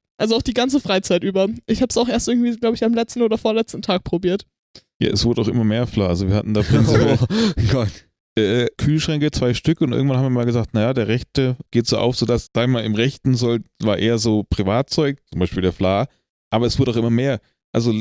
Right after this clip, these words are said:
Speaker 2: irgendwann war es auch einfach zu viel Fla, da stand, war einfach mal den Kühlschrank aufgemacht, da stand nur noch Fla.
Speaker 1: <laughs> Also es war wie wenn man in den Supermarkt gegangen ist und vor dem Kühlregal
Speaker 2: <laughs>
Speaker 1: stand, nur halt bei uns auf dem Boot.
Speaker 2: Ja.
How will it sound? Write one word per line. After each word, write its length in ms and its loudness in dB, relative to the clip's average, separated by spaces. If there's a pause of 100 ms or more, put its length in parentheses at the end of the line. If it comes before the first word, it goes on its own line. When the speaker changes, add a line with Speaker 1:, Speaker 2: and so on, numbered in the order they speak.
(120)
Speaker 2:
irgendwann 400 -2
war 100 0
es 80 -4
auch 120 -4
einfach 220 0
zu 120 -6
viel 240 0
Fla, 180 0
da 160 0
stand, 200 -4
war 100 0
einfach 240 0
mal 200 2
den 120 0
Kühlschrank 320 0
aufgemacht, 580 -2
da 60 2
stand 200 2
nur 100 4
noch 100 2
Fla. 480 0
Speaker 1:
<laughs> 40 -20 (480)
Also 200 2
es 120 -2
war 200 0
wie 120 2
wenn 180 0
man 160 0
in 60 2
den 160 2
Supermarkt 460 0
gegangen 320 0
ist 160 0
und 120 2
vor 120 2
dem 140 4
Kühlregal 560 2
Speaker 2:
<laughs> 0 -
Speaker 1:
stand, 360 2
nur 220 2
halt 220 0
bei 100 0
uns 240 0
auf 220 0
dem 160 0
Boot. 360 0 (160)
Speaker 2:
Ja. 300 0